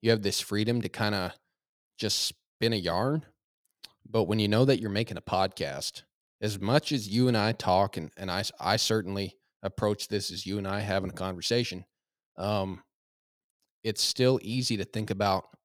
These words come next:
the fact it's being recorded, and it, and it challenges you to, uh, speak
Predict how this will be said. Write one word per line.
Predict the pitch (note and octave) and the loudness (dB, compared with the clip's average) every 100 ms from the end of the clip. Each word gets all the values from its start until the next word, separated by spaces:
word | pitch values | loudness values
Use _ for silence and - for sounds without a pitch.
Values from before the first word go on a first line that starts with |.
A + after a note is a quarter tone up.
| _ - | _ -14
the | |
fact | G2 G#2 G#2 - | 0 2 2 0
it's | G2 | -12
being | - G#2+ F#2+ | -6 -4 -4
recorded, | E2+ - G#2 C3 D3 - _ _ _ _ _ _ _ _ _ _ - - | -6 0 2 2 -2 -12 _ _ _ _ _ _ _ _ _ _ -18 -2
and | A#2 A2+ | 0 0
it, | - _ - | -4 _ -10
and | G2+ G2+ | -2 0
it | G2 _ _ _ | -2 _ _ _
challenges | - A#2 A#2 A2 G#2 F#2+ | 0 2 4 2 -4 -4
you | G2 G2 | -4 -4
to, | - F#2+ F#2 F2 D#2+ - _ _ _ _ _ _ _ _ _ _ _ _ _ _ _ - | -6 -4 -4 -4 -8 -14 _ _ _ _ _ _ _ _ _ _ _ _ _ _ _ -14
uh, | F2 E2+ - | -12 -10 -6
speak | - - B2 A#2+ - - | -6 -2 0 0 -2 -18